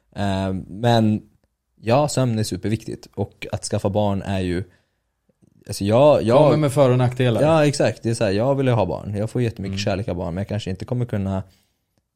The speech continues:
Speaker 1: optimera min, eh,
Speaker 2: Mm.
Speaker 1: min, min skönhetssömn när jag har ett barn som skriker. Alltså,
Speaker 2: Mm.
Speaker 1: det är
Speaker 2: Så,
Speaker 1: så här,
Speaker 2: så
Speaker 1: och det är
Speaker 2: så
Speaker 1: en
Speaker 2: här,
Speaker 1: period i livet.
Speaker 2: vi ska inte ljuga och säga att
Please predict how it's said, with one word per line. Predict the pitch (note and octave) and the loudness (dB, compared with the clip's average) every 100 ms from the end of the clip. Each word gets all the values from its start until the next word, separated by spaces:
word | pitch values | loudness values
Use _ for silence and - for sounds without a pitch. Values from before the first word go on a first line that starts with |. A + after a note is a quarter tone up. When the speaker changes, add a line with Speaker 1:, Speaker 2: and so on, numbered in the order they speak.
| _ _ | _ _
Speaker 1:
optimera | A2 - A#2 G#2+ G2+ G2 | -8 -2 -2 0 0 -2
min, | G2 F#2+ F#2 | -4 -4 -4
eh, | F#2 F2+ F#2 G2+ _ - | -4 -6 -6 -10 _ -14
Speaker 2:
Mm. | F#2+ F#2+ D2 D2 G2 - | -10 -10 -14 -20 -20 -14
Speaker 1:
min, | G#2+ F#2+ G2+ | -8 -6 -4
min | G2 F#2+ | -4 -4
skönhetssömn | G2 A#2 G2 G#2 G2+ C#3 C#3 A2 | -2 -2 0 -4 -6 -4 -2 -2
när | F#2+ | -2
jag | F#2 | -4
har | |
ett | F#2+ | -2
barn | C3+ D#3 | -2 -4
som | G2 | -8
skriker. | - - - - | -12 -14 -16 -12
Alltså, | - F#2+ | -8 -6
Speaker 2:
Mm. | E2+ | -4
Speaker 1:
det | G#2+ | 0
är | |
Speaker 2:
Så, | |
Speaker 1:
så | - | 2
här, | G2+ | 4
Speaker 2:
så | G2+ | 4
Speaker 1:
och | |
det | - | 6
är | |
Speaker 2:
så | G3 | 8
Speaker 1:
en | |
Speaker 2:
här, | G3+ | 8
Speaker 1:
period | D3+ E3+ D#3 | 8 6 6
i | |
livet. | A2+ F#3 - - | 2 0 -2 0
Speaker 2:
vi | C3 | 0
ska | C3 E3+ | 2 0
inte | - D#3 | 4 4
ljuga | D#3+ D3 C#3 D#3 C3+ | 6 6 4 4 4
och | |
säga | B2 A#2+ G#2 F#2+ G#2 | 2 2 2 2 0
att | A2+ A2+ G2+ - - | -2 -2 -2 -6 -20